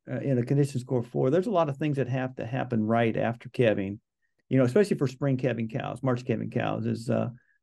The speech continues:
one, you sure can't be, uh, slacking on the T D N side of things. And if you get into inclement weather where cattle are wet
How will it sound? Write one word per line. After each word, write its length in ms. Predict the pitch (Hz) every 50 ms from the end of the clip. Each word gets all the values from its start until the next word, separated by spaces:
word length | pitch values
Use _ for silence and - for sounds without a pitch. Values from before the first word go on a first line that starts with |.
| _
one, 200 | - 131 156 160
you 80 | 156 147
sure 220 | 135 - 160 156
can't 400 | 151 - 160 143 139 135 127 123 - - - 127
be, 460 | 123 131 131 127 123 120 117 117 - - - _ _ _ _ _ _ _ _ _ _ _ - 123
uh, 80 | 117
slacking 500 | 110 - - 139 139 139 135 139 139 127
on 160 | 120 120 120
the 80 | 113 110
T 220 | 113 - - 135
D 160 | 123 127 127 120
N 140 | 117 117
side 260 | 110 - 113 101 101 101
of 120 | 98 -
things. 560 | - - 90 87 87 90 - 117 127 - - _ _ _ _ _ _ _ _ _ _ _ -
And 200 | 117 120 127 127
if 100 | 127 127
you 80 | 131 127
get 160 | 139 160 160
into 260 | 170 160 147 143 131
inclement 460 | 120 131 127 127 - 131 120 113 80
weather 360 | 92 110 117 120 120 110 120 110
where 280 | 107 107 104 101 95 _
cattle 360 | - - 139 131 123 120 113 104
are 160 | 95 92 95
wet 460 | 98 98 101 110 113 120 120 117